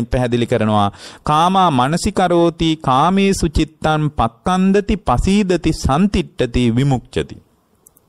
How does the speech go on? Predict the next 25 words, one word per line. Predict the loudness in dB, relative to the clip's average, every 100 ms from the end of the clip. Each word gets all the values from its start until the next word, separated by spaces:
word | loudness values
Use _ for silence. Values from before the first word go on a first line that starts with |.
| -20 -20 -20 -20 -6 0
නික්කම්මේ | 0 0 -2 -2 0 2 2
මනසිකාරය | 0 -2 -4 -2 0 2 2 0
කරනකොට, | 0 -2 -2 -2 0 0 0
කාමයන්ගෙන් | 2 2 2 0 0 -2 0
වෙන්වීම | 0 0 0 2
මනසිකාරය | 0 0 -2 -2 0 0 2 0
කරනකොට, | 0 -2 0 -2 0 0 -2 -6 -2
ඒ | -2
කාමයන්ගෙන් | 0 0 2 0 0 -2 0
වෙන්වීම | 0 2 2 2 2
මත | 2 0 0
හිත | -2 -2
පිහිටලා | 0 0 0 0 0
තියෙනවා | 0 0 2 2 2
නම්, | 0 -4 -10 _ _ _ _ _ _ -2
කාමයන්ගෙන් | 0 0 -2 -4 -2
වෙන්වීම | 0 0 0 0 0
මත | 0 0
හිත | -2 -2 -2
පිහිටලා | -2 -2 0 0 0
තියෙනවා | 0 0 0 0
නම් | 0 0
පසීදති. | 0 0 -2 0 -2 -2 -8 -12 -10
කාමයන්ගෙන් | -2 0 2 0 0 0 0
වෙන්වීම | 0 0 0 2